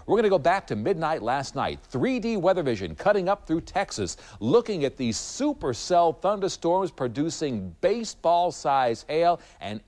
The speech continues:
eighty mile per hour winds. A lot of damage across the western areas of Texas last night. Uh, none of it very serious, though, just minor damage.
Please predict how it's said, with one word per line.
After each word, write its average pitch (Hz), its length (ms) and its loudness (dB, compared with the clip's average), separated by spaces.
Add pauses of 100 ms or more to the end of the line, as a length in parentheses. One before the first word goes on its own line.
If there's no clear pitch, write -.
(100)
eighty 214 400 -4
mile 143 500 2
per 139 240 -2
hour 143 240 4
winds. 113 460 -2
A 71 60 -10
lot 127 280 0
of 156 80 -6
damage 147 340 -6
across 123 380 -4
the 107 140 -6
western 104 420 -6
areas 117 320 -2
of 95 100 -6
Texas 143 400 -8
last 110 220 -2
night. 120 200 -4 (220)
Uh, 87 120 0
none 107 220 -4
of 135 80 -6
it 110 80 -2
very 110 280 0
serious, 156 580 -2
though, 107 220 2
just 120 200 -4
minor 127 340 -4
damage. 98 400 -2